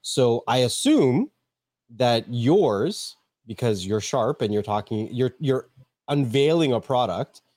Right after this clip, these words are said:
that your air purifier has its own application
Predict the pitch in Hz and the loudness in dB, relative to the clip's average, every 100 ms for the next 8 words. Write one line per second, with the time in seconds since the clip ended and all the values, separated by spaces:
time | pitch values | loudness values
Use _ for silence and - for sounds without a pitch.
0 | _ _ _ _ - 120 123 131 165 143 | _ _ _ _ -6 -4 0 0 0 0
1 | 175 233 - 127 113 - 92 90 85 82 | 0 0 -2 -2 0 -2 -6 -4 -6 -10
2 | - - 127 127 131 143 139 113 123 110 | -12 -4 -2 -2 -4 -2 -2 -2 -4 -4
3 | - 208 233 98 92 | -2 -2 -2 -6 -8